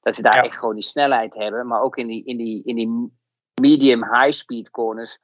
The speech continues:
Speaker 1: daar presteren ze nog wel een stukje beter als de Red Bulls. Maar ja, je zag dat hier een circuit was waar, waar je veel moet aanremmen. Eh, hè, dus waar je echt die hairpins in moet duiken.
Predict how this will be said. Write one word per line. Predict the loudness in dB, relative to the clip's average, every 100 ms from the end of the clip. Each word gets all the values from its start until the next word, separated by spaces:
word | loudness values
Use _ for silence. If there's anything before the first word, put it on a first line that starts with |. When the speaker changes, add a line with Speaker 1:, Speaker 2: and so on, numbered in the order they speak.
| _ _ _ -4
Speaker 1:
daar | -2 -2
presteren | -8 -4 -2 -2
ze | -6
nog | -6
wel | -4 -4
een |
stukje | -4 -8 -10 0
beter | 2 2 0
als | -2
de |
Red | 2 2
Bulls. | 2 -6 -4
Maar | -2 -2 -4 _ _ _ -16 0
ja, | 2
je | 2 -2
zag | -2 -2
dat | -4 -6
hier | -6
een | -6
circuit | -8 -4 -2 0
was | -2 -4
waar, | -8 -6 -6 -10 _ _
waar | -2 -2
je | -4 -2
veel | 0 2
moet | -2 -4
aanremmen. | 0 0 0 -2 -6 -8 -14 _ _
Eh, | -2 0
hè, | 2 0 -2 -4
dus | -2
waar | 2
je | 2 0
echt | -2
die | -4
hairpins | 2 4 4 -2 -4
in | -4
moet | -2 4
duiken. | 6 6 4 -2 -6